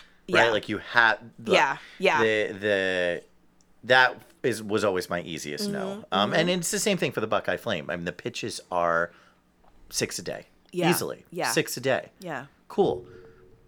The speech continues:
Speaker 1: You gotta be L G B T Q, it's gotta be Ohio. If
Speaker 2: Mm-hmm.
Speaker 1: it's not one of those two things, and there are those moments of, like, "Oh, this person has a big following," but then,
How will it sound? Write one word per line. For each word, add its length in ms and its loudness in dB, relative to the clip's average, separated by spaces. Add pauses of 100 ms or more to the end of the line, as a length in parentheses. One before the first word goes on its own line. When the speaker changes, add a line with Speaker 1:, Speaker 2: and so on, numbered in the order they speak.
(680)
Speaker 1:
You 200 -8
gotta 300 4
be 300 -4
L 140 4
G 100 -6
B 100 -6
T 200 -8
Q, 300 -4
it's 120 -4
gotta 280 2
be 240 -4
Ohio. 520 -2 (260)
If 60 -18 (140)
Speaker 2:
Mm-hmm. 60 -6
Speaker 1:
it's 120 -8
not 180 2
one 140 -4
of 60 -6
those 180 -4
two 140 -12
things, 340 -6
and 180 -2
there 200 2
are 200 2
those 180 -4
moments 260 -6
of, 100 -8
like, 180 -2
"Oh, 280 -2
this 160 -10
person 260 -10
has 80 -14
a 20 -18
big 160 -10
following," 340 -4
but 140 -2 (400)
then, 500 0